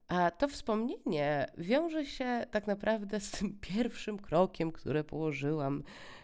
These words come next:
e, który postawiłam na balijskiej ziemi. Jeżeli mieliście okazję lecieć samolotem trochę dłużej niż dwie godziny, dwie, trzy godziny, to wiecie o tym, że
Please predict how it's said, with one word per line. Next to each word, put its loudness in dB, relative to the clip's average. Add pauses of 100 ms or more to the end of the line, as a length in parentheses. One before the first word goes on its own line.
e, 4
który 2
postawiłam 4
na 0
balijskiej 0
ziemi. -8 (680)
Jeżeli 6
mieliście 0
okazję -4
lecieć -2
samolotem -2 (240)
trochę 0
dłużej 0
niż -2
dwie -4
godziny, -4
dwie, -4
trzy -10
godziny, -6
to -8
wiecie -8
o 0
tym, -6
że 0